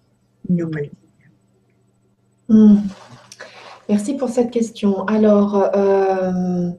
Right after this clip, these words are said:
Speaker 2: de ce que je sais, euh, c'est un petit peu, on en a parlé, hein, il me semble, la dernière fois, il ne peut pas y avoir de dualité dans l'unité. Il peut y avoir des êtres unitaires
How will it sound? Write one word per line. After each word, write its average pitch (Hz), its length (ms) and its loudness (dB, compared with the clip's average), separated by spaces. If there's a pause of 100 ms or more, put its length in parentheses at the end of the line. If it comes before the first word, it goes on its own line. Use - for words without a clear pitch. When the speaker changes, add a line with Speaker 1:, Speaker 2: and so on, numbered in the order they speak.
(1300)
Speaker 2:
de 220 160 0
ce 233 120 -4
que 254 140 2
je 233 160 2
sais, 277 1000 2
euh, 196 520 2
c'est 208 160 -6
un 220 120 4
petit 240 160 -2
peu, 240 220 4
on 214 140 4
en 240 120 2
a 240 60 2
parlé, 247 380 4
hein, 214 80 2
il 214 80 4
me 214 100 4
semble, 226 420 -2
la 196 140 2
dernière 214 480 0
fois, 247 440 -4 (640)
il 226 100 0
ne 226 80 4
peut 240 200 -2
pas 294 140 2
y 269 80 2
avoir 247 580 0 (220)
de 220 180 -6
dualité 233 760 -2
dans 220 160 0
l'unité. 233 760 -4 (320)
Il 208 120 -2
peut 220 120 2
y 220 80 2
avoir 220 680 2
des 202 280 -2
êtres 226 440 -2
unitaires 233 880 -2